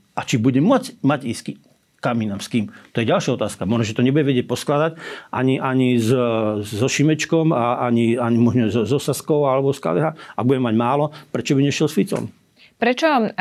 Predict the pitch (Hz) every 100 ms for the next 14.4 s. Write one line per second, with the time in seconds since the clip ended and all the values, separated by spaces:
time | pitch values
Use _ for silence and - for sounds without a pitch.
0 | 190 185 214 196 185 185 170 - 190 175
1 | - 160 165 165 151 165 - 151 151 -
2 | 165 170 175 196 220 240 202 208 208 202
3 | 196 190 185 170 180 190 - 175 165 -
4 | 220 269 254 - - 185 196 185 180 160
5 | - 202 190 185 190 190 196 202 185 170
6 | 190 175 170 196 180 220 233 240 - 131
7 | 196 127 131 127 120 127 127 - 139 123
8 | - - - - 104 190 - _ _ _
9 | 190 - 240 - 220 214 233 262 247 214
10 | 208 202 190 202 190 180 - 190 175 170
11 | 156 175 190 160 156 185 185 180 185 190
12 | 185 175 170 165 165 185 185 190 170 180
13 | 185 202 190 180 180 190 190 170 180 180
14 | 202 196 214